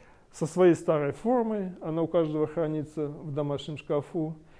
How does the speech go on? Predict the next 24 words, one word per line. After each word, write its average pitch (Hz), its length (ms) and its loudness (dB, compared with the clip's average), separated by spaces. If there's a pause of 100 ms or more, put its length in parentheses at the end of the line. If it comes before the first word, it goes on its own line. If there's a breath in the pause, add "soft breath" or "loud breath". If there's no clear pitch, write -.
(240 soft breath)
И 214 100 0
здесь 262 260 0
уже 165 200 2
стрижка, 202 840 6
здесь 175 380 0
уже, 143 220 0
так 143 160 -2
сказать, 135 420 0 (380)
поза. 208 560 4 (600 soft breath)
И 170 60 2
это 208 320 4
все 254 300 -8
говорит 165 340 2
о 175 80 4
том, 240 320 -2
что, - 300 -2
ну, 190 340 -2 (2750 loud breath)
как-то 202 300 6
преодолевают 175 840 8
молодые 139 460 4
люди 165 540 0
эту 147 240 -2
тему 170 360 2
нивелирования 151 1040 2